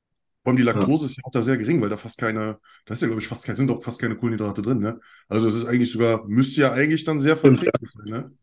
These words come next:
Speaker 1: Dementsprechend,
Speaker 2: Eigentlich.
Speaker 1: ich find's widerlich, deswegen schreibe ich's niemandem auf. Also ich bin so ein Mensch, ich schreibe niemandem was auf, was ich selber nicht geil finde.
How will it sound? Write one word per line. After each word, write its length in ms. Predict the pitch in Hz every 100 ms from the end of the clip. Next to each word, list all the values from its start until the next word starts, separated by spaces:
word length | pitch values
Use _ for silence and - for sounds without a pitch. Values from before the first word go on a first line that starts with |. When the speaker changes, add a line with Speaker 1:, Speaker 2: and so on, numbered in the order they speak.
| _ _ _ -
Speaker 1:
Dementsprechend, 560 | 120 120 98 117 - 120
Speaker 2:
Eigentlich. 280 | 117 - _ _ _ _ _ -
Speaker 1:
ich 100 | 127
find's 180 | 175 151
widerlich, 420 | 170 101 87 -
deswegen 340 | - 120 117
schreibe 180 | 120 113
ich's 80 | 117
niemandem 320 | 113 107 107
auf. 180 | 104 -
Also 280 | 117 113 -
ich 140 | - -
bin 160 | 117
so 80 | 110
ein 80 | 113
Mensch, 160 | 110 107
ich 80 | -
schreibe 180 | 110
niemandem 300 | 117 113 107
was 120 | 107 104
auf, 120 | 107
was 100 | 101
ich 60 |
selber 180 | 104 104
nicht 140 | 101 -
geil 160 | 104
finde. 280 | 101 98 -